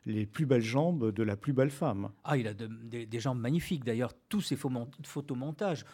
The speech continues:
Speaker 2: où il se photographie lui-même le prouvent. Et ce sont des photomontages,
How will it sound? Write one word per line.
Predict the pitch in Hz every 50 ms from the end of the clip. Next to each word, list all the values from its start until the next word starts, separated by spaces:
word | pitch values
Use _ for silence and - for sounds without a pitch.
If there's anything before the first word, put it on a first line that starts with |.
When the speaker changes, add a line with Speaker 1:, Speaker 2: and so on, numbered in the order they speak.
| - - _ _
Speaker 2:
où | 190 190 196 185
il | 160 135 120
se | - - - - 135 123 120 110 104 - - _ _
photographie | - - 131 143 135 120 - 107 101 - 120
lui-même | 95 101 107 135 180 196 180 147
le | 123 139 156
prouvent. | 147 - 208 175 135 110 98 - - - - -
Et | 135 120
ce | - 135
sont | - - 127 113
des | 117 110
photomontages, | - - 135 120 120 113 107 107 107 - 180 185 190 165 -